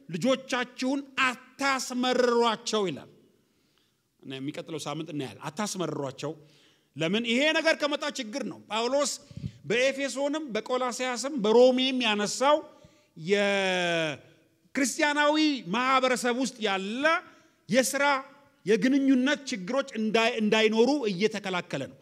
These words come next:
በአሰሪና ሰራተኛ፣ በባሪያና በጨዋ የለም መካከላቸው ያለው ለዛ ነው። ሴት የለም፣ ወንድ የለም እያለ ያመጣው ምንድን ነው? ክርስቲያናዊ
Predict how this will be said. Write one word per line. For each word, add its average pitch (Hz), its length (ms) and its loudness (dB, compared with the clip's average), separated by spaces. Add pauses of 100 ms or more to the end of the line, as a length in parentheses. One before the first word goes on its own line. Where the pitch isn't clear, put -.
(300)
በአሰሪና 220 720 0
ሰራተኛ፣ 156 720 -4
በባሪያና 240 840 4 (400)
በጨዋ 160 1500 -2 (440)
የለም 170 360 0
መካከላቸው 170 580 -6
ያለው 156 180 -2
ለዛ 247 220 -2
ነው። 127 140 -8
ሴት 233 240 4
የለም፣ 226 320 2
ወንድ 190 220 0
የለም 156 260 -2
እያለ 214 280 0
ያመጣው 226 400 -2
ምንድን 240 220 -2
ነው? 359 100 -6 (460)
ክርስቲያናዊ 285 760 0